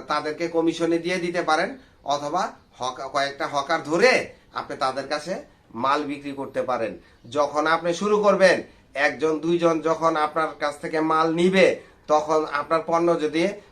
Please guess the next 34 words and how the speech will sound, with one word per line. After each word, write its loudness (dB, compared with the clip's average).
পণ্যের 2
কোয়ালিটি 0
যদি 0
ভালো 8
হয়, 6
দেখবেন 6
যে 6
ওদের 0
থেকে -2
আরো -4
দশ 0
জনে 0
জানবে, 0
আরো -4
কাস্টমার -2
আপনার -4
বৃদ্ধি -4
পেতে -4
থাকবে। -4
আপনার 0
মাল 2
বিক্রি -6
করার 0
চিন্তা -2
কখনোই 8
করতে 6
হবে 8
না। 0
আমার 8
জানা 6
মতে, 2
আমার 0
ভিজিটিং -2
করা 4